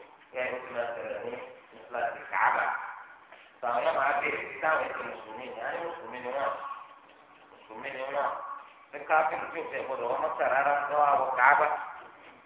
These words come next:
Àbí òye wa? So, torí ẹ̀, Mùsùlùmí ni wọ́n, ṣùgbọ́n mọ́sálásá,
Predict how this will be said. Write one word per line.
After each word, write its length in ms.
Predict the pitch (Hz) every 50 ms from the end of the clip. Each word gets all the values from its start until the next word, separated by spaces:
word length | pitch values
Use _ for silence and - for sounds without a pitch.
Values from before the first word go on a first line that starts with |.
| - _ - - - _ - _ _ - -
Àbí 140 | - - 156
òye 240 | 160 139 143 143 143
wa? 180 | 139 139 135 135 - - - - - - - - - -
So, 120 | - - 127 - - - -
torí 260 | - - - - - 156
ẹ̀, 140 | 147 -
Mùsùlùmí 400 | - - - - 113 113 127 151
ni 120 | 151 143 143
wọ́n, 200 | 147 151 151 151
ṣùgbọ́n 260 | 151 - - 139 147 147
mọ́sálásá, 540 | 175 180 180 180 165 180 180 170 175 170